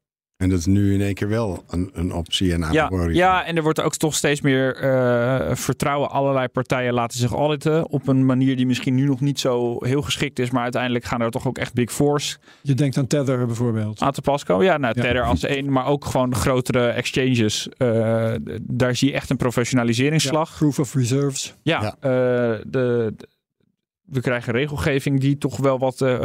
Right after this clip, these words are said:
Speaker 2: eh, consequenter is. In Europa, eh,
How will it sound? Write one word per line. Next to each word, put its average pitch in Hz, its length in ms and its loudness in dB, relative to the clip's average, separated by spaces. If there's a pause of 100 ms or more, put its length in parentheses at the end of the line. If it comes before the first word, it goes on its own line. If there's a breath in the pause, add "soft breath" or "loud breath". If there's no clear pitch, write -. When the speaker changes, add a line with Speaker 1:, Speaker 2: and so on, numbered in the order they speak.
(160)
Speaker 2:
eh, 127 120 2
consequenter 135 880 0
is. 135 260 0 (220)
In 123 180 2
Europa, 117 640 0 (400 soft breath)
eh, 104 640 2